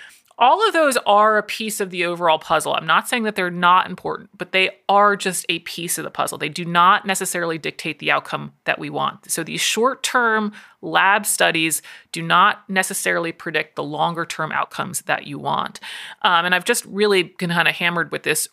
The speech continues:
recently, but I think what happens is we kind of overly fixate on, like, "Well, this study shows that insulin is lower or higher after a meal." It's like, okay, that's not what you ultimately care about. You ultimately care about health,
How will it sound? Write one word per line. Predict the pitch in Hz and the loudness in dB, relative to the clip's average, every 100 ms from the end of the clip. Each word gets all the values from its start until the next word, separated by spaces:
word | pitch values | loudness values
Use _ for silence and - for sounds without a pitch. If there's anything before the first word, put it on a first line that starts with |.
| - | -12
recently, | 170 180 208 180 160 156 | -6 -2 -2 -2 -2 0
but | 151 | 0
I | 160 | 0
think | 214 214 | -2 -2
what | 180 160 | -2 0
happens | - 175 175 165 | 0 0 0 -8
is | 151 | -8
we | 156 | -6
kind | - 160 | -2 -2
of | - | 0
overly | 185 190 180 160 | 0 2 0 -2
fixate | - 170 - 156 | -4 -4 -2 0
on, | 151 | 0
like, | 147 156 | -2 -4
"Well, | 175 | -2
this | 240 | 0
study | - 247 240 | 0 0 0
shows | 214 214 202 196 | 0 0 0 0
that | 175 | -2
insulin | 208 - 196 196 | -2 -2 -2 -2
is | 170 170 | -4 0
lower | 190 196 180 | 2 4 4
or | 175 | 4
higher | 180 196 190 160 | 4 2 4 2
after | 156 - 156 | 2 -2 -6
a | |
meal." | 190 165 | -2 -4
It's | - | -4
like, | 143 | -8
okay, | - 190 - - - _ - | -2 -2 -2 -10 -20 _ -2
that's | 185 226 - | 0 2 2
not | 254 202 | 2 2
what | 214 214 | 0 0
you | |
ultimately | 185 185 170 160 | 0 0 -4 -6
care | 254 311 | -4 0
about. | 170 165 | 0 0
You | 196 | -2
ultimately | 190 - 165 | -2 -2 -6
care | - 170 | -2 0
about | - 156 | 0 0
health, | - - 311 185 170 | 0 2 4 4 0